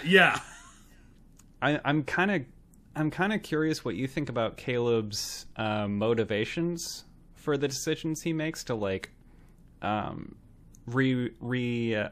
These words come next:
Speaker 2: um, reprogram the security programs and, you know, basically kind of betray Nathan. Nathan's betrayed him, but Caleb, it seems like he's betraying more of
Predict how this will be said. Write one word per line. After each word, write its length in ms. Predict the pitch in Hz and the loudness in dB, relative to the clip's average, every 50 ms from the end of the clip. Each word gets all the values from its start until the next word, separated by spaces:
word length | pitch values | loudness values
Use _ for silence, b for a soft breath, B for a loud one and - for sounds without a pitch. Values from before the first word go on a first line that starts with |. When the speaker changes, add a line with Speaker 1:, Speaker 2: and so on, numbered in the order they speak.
| - 113 | -4 -2
Speaker 2:
um, 580 | 110 104 101 98 95 95 92 92 95 95 104 - - - | -2 -2 -2 -2 -4 -6 -8 -8 -10 -10 -12 -12 -4 0
reprogram 720 | 131 131 131 131 - 143 127 117 - 117 110 110 107 101 | 2 2 2 2 2 2 2 4 2 2 0 2 0 0
the 100 | 107 101 | -2 -2
security 560 | - - - - - - 127 117 113 107 107 | -2 -2 -4 -4 -2 -2 0 2 2 2 0
programs 960 | 104 - - 117 104 98 104 104 101 101 101 101 98 98 98 98 95 - - B B B B B B B B B B B - | -2 -2 -2 -4 -2 -2 -2 -2 -2 -2 -2 -2 -2 -2 -4 -4 -4 -6 -6 B B B B B B B B B B B -6
and, 1040 | - 107 104 104 104 101 101 101 98 98 98 95 95 95 95 95 95 - - - - - - - - - - - - - - - - - - - - - - - - - - | -2 -2 0 0 0 0 0 0 -2 -2 -4 -4 -4 -4 -4 -6 -6 -8 -10 -10 -12 -14 -20 -20 -20 -20 -20 -20 -20 -20 -20 -20 -20 -20 -20 -20 -20 -20 -20 -20 -20 -12 -8
you 120 | 117 120 110 | -4 -4 -2
know, 300 | 98 92 90 90 92 - | -2 -2 -4 -4 -2 2
basically 600 | 131 135 131 - 143 127 127 120 117 113 110 - - - - - - | 2 2 2 2 0 0 0 2 2 0 0 -2 -6 -20 -20 -14 -4
kind 240 | - 233 214 202 180 | -2 -2 2 2 0
of 100 | 131 - | 0 0
betray 400 | - - - - - 143 135 135 | -4 -4 -4 -2 -2 -2 0 0
Nathan. 340 | 135 131 131 - 135 127 - | -2 -2 -2 -2 -4 -4 0
Nathan's 560 | 117 160 190 196 - 175 156 131 - - - - | 0 0 0 2 2 0 0 0 -2 -6 -12 -14
betrayed 460 | - - - - - 139 123 113 110 | -8 -8 -6 -4 -2 0 0 -2 -2
him, 260 | 117 117 113 110 107 104 | -2 -2 -2 -2 -2 0
but 380 | 117 110 - - - - - | -2 -2 -4 -6 -18 -18 -8
Caleb, 340 | - 160 151 151 139 131 117 | -2 0 2 2 2 0 0
it 160 | 120 - - | -2 -6 -6
seems 320 | - - - 127 117 110 - | -8 -6 -4 -4 -4 -2 -4
like 140 | 104 104 | -6 -4
he's 140 | - 110 101 | -4 -6 -6
betraying 760 | - - 101 - - - - 117 107 104 101 101 101 98 95 | -6 -8 -10 -8 -8 -4 -2 -2 -2 0 -2 -2 -2 -4 -4
more 280 | 101 104 101 101 98 101 | -4 -4 -4 -2 -4 -4
of 420 | - 101 95 95 90 - - - | -4 -4 -4 -6 -8 -12 -16 -20